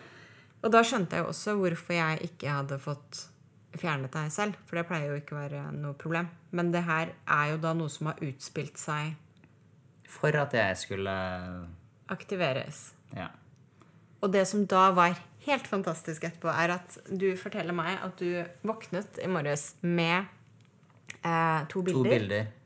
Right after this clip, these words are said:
Speaker 2: ja.
Speaker 1: Ja.
Speaker 2: Det ene bildet, det var, eh, som om du tar, eh, <laughs> røntgen av hjernen fra siden, men det var kun, altså, ja, kun hjernen, men den var, eh,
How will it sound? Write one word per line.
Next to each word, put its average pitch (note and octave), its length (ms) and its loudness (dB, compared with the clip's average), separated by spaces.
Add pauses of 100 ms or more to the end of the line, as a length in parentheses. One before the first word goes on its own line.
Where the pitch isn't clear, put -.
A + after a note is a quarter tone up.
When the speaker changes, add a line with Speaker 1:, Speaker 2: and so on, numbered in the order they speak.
(100)
Speaker 2:
ja. G2+ 140 -2
Speaker 1:
Ja. D3 140 0 (840)
Speaker 2:
Det - 80 0
ene A2 240 4
bildet, A#2 340 2
det A#2+ 140 4
var, G#2 380 4
eh, G#2+ 320 4 (460)
som A#2+ 200 0
om A2+ 140 2
du A#2 80 2
tar, G#2 360 0
eh, G2+ 280 0 (800)
<laughs> A2+ 440 -4
røntgen A2 600 -2 (100)
av G2 460 2
hjernen G#2+ 580 0 (240)
fra G#2+ 120 -4
siden, A2+ 480 -2
men A#2+ 160 2
det A2+ 80 0
var A#2 280 2
kun, A2+ 480 -4
altså, G#2+ 280 -4 (760)
ja, C3+ 180 4 (180)
kun C#3 220 2
hjernen, C3 400 4
men B2 200 4
den A#2+ 180 4
var, A#2 220 6
eh, A2+ 320 4